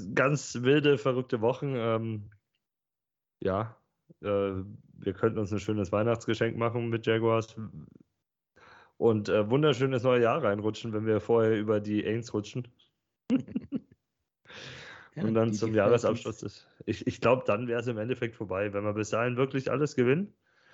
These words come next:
Speaker 1: glaub ich, dann ist diese, diese Woche achtzehn,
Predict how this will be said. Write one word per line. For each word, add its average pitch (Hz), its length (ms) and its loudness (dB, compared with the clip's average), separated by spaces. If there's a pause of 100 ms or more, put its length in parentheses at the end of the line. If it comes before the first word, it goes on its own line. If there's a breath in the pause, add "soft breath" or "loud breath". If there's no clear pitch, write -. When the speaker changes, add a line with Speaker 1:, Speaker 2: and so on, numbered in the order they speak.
(500 soft breath)
Speaker 1:
glaub 123 300 4
ich, 120 100 -2
dann 120 220 -2
ist 113 200 -8
diese, 110 380 2
diese 110 320 -2
Woche 104 500 0
achtzehn, 127 600 -2